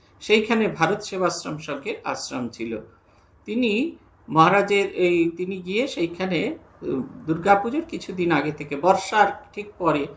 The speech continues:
সেই সময় গিয়ে, ওখানে গিয়ে ছিলেন। সারাদিন তিনি কেদার মন্দিরে থাকতেন এবং সন্ধেবেলা তিনি ওই, ওইখানে এসে থাকতেন, ভারত সেবাশ্রম সঙ্গে থাকতেন।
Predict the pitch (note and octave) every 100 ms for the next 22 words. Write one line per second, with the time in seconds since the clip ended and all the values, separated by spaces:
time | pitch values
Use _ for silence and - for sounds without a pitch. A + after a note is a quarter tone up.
0 | - - - - F#3+ G3 G#3 G#3 G#3 G3
1 | G#3 A#3 - - - C#3 D3+ D3+ D#3 F#3
2 | G3+ - F#3 F3+ A#3+ - - _ _ -
3 | F#3+ G3+ G3+ A#3 A#3+ A#3 A#3 A3 G3 G3+
4 | G3+ G3 G3 F#3 F#3 - F3+ - B3 D4
5 | G#3+ F3 - D#3+ E3+ F3 D#3 E3 B3+ -
6 | - _ _ - E3+ F#3+ F3 F3+ - -
7 | D#3+ D#3 E3 D3+ E3+ D3 D3 - D3 -
8 | G3 F#3 D#3+ D3+ - D3 D3 - C#3 D3
9 | D3+ A#3 - D#3 - G3+